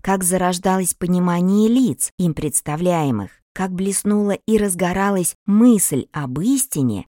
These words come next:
естественности игры, и как он понял, наконец, что сцена — искусство, что он —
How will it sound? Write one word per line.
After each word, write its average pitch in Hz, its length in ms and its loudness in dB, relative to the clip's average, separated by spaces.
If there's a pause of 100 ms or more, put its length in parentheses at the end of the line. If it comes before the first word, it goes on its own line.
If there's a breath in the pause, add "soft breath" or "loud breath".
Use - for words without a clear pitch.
(100)
естественности 180 1160 -4
игры, 202 640 -2 (420 soft breath)
и 226 120 0
как 208 340 -4
он 170 160 -2
понял, 240 500 2
наконец, 156 800 -2 (240 soft breath)
что - 320 -6
сцена — 185 680 -2 (300)
искусство, 208 840 -6 (240)
что - 440 -8
он — 180 380 0